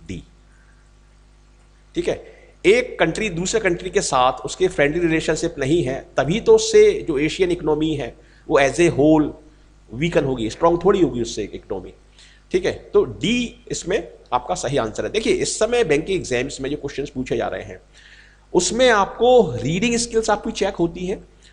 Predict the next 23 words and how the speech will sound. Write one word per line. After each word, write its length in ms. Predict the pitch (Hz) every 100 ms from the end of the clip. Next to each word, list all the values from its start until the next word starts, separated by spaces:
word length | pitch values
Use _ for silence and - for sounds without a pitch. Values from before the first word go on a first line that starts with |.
| _
और 140 | 214 143
रीडिंग 340 | 165 254 233
स्किल्स 400 | 214 220 226 220
के 160 | - 214
साथ 280 | - 151
साथ 260 | 160 - 151
उसमें 320 | - - 190
आपको 200 | 180 214
कॉन्टेक्स्ट 540 | - 156 135 180 - 208
की 60 |
नॉलेज 280 | 185 170 180
चेक 220 | 175 175
होती 200 | 165 165
है 60 | 196
और 140 | 175
आपका 200 | 160 190
थोड़ा 200 | - 139
सा 200 | 139 - 120
आईक्यू 440 | 123 127 175 170
भी 220 | 131 185
चेक 260 | 170 139 120
होता 200 | 113 110
है 180 | 107